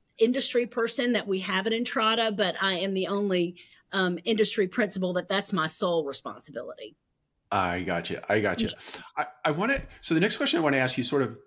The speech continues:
Speaker 2: goes back to the last, uh, answer that you gave as it relates to technology and, and how it was sort of accelerated and paced during covid.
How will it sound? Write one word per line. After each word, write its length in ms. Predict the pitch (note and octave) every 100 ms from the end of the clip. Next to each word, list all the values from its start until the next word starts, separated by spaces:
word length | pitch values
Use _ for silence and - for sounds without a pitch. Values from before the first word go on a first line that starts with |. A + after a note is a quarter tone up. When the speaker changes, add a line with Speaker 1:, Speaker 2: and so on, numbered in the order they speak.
| _ _ _ -
Speaker 2:
goes 220 | C3+ B2
back 260 | C#3+ C#3+ C#3
to 80 |
the 120 | A#2 G#2+
last, 680 | A#2 B2 B2 - - - -
uh, 180 | G#2+ G2 -
answer 400 | A#2+ B2+ C3 A#2
that 160 | G2+ G#2
you 160 | G#2
gave 420 | F2+ A2 G#2 G2+ G2
as 140 | G2
it 80 | -
relates 220 | G#2 G2+
to 100 | G#2
technology 720 | - - A2 G2 A2 G#2 G#2
and, 220 | G2 G2+ -
and 120 | G2+
how 160 | G#2+ G#2
it 40 |
was 140 | G2+ -
sort 200 | A2 G2+
of 200 | F2+ - _ _ _ -
accelerated 600 | - C3+ A#2+ A2 G#2 G2+
and 160 | G2
paced 380 | - B2 G#2+ G#2
during 240 | A2 G2 G2
covid. 480 | A#2+ A#2 A2 F#2+